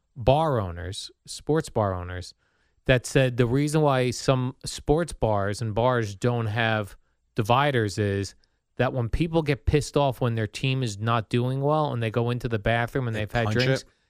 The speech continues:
Speaker 1: they kick the divider or punch the divider.
Speaker 2: That's really interesting.
Speaker 1: They take out their aggressions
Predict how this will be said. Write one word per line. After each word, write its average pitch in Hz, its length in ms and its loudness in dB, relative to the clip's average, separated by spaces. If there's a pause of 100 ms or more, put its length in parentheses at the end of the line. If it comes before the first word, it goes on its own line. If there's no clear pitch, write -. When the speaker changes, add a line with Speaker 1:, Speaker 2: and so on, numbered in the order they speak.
(160)
Speaker 1:
they 127 200 0 (140)
kick - 340 0
the 170 100 6
divider 147 560 2
or 120 80 -2
punch - 380 0
the 139 80 4
divider. 131 720 0 (160)
Speaker 2:
That's 180 160 2
really 214 200 2
interesting. 156 320 0
Speaker 1:
They - 60 -2
take 147 240 2
out 143 140 4
their 135 160 4
aggressions 135 480 2